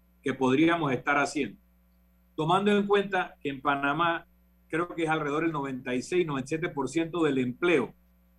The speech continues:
lo produce la micro, pequeña y mediana empresa. Ese es el noventa y seis por ciento del empleo. No es la gran mina,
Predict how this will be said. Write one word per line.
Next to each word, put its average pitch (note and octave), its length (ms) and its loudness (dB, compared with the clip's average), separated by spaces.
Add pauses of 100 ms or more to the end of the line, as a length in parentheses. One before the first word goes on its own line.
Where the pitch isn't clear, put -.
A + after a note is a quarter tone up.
(100)
lo C#3+ 260 0
produce F3+ 800 2 (240)
la B2+ 240 -4
micro, F3+ 480 -2
pequeña E3 520 -2
y D#3 60 -4
mediana C#3+ 560 0
empresa. C3 640 -4 (720)
Ese E3 240 2
es F#3 60 6
el D#3+ 160 2
noventa C#3+ 420 2
y C#3 60 2
seis G3+ 240 2
por F3 180 -2
ciento F#3+ 400 0
del C#3+ 120 0
empleo. C3+ 440 -4 (400)
No F3+ 280 2
es G#3+ 120 4
la F3 140 4
gran E3+ 260 -2
mina, D#3 460 -6